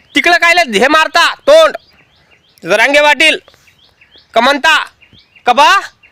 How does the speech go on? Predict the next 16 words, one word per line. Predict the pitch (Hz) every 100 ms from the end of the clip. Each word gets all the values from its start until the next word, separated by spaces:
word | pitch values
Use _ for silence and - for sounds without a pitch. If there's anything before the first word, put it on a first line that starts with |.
| _ _ -
आम्ही | 208 269
बंजारा | 285 285 294 294
बांधव | 277 285
संपवत | 269 269 262
आहे? | 269 233 190 _ _ _ _ _ _ _ _ _ _ _ _ 233
अरे | 294
काही | 302 330
गरज | 320 339 330
नाही, | 349 370
ते | 311 302
एक | 302 320
आहे, | 330 339
तुम्ही | 339 302 302
एक | 320 311
नाही | 330 339
आहे. | 330 269 147 _